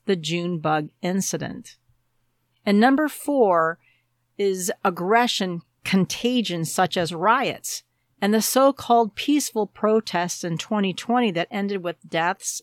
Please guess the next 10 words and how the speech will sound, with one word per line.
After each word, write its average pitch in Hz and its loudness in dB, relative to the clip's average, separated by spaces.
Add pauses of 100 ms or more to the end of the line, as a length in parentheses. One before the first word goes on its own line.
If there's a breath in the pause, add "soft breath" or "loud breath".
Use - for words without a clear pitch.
and 160 -6
destroyed 170 -4
cities. - -4 (360 soft breath)
It's 214 0
the 220 2
sporting 277 2
event 175 0
celebrations 180 2
that 175 2
sets - 0